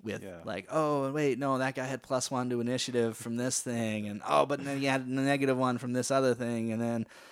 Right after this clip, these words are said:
Speaker 1: uh, it's a range. Oh, no, it would've shot that guy for," and it's just, it got, it gets ugly
Speaker 2: Yeah.
Speaker 1: near the end. Yeah, when two people are doing math with conflicting ideals <laughs> of who should be correct.
Speaker 2: <laughs>
Speaker 1: Yeah, so, uh, but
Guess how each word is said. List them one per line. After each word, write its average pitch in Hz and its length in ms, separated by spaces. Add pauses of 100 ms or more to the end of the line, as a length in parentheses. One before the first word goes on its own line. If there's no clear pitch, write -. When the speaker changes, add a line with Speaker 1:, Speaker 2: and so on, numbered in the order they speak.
(380)
Speaker 1:
uh, 139 320
it's 131 160
a 151 60
range. 147 500
Oh, 156 160
no, 156 180
it 147 40
would've 151 180
shot 143 240
that 143 180
guy 123 200
for," 120 140
and 120 160
it's 120 140
just, 135 300
it 110 160
got, 113 280 (480)
it 117 100
gets 151 200
ugly 147 580
Speaker 2:
Yeah. 98 220
Speaker 1:
near 143 180
the 147 140
end. 156 280 (320)
Yeah, 117 320 (120)
when 117 460
two 135 140
people 131 220
are 127 60
doing 123 200
math 123 420
with 123 200
conflicting 123 500
ideals 117 640
<laughs> - 60
of 131 220 (340)
who 131 180
should 127 160
be 117 100
correct. 123 600
Speaker 2:
<laughs> - 520
Speaker 1:
Yeah, 101 300 (160)
so, 135 360
uh, 120 320 (640)
but 147 420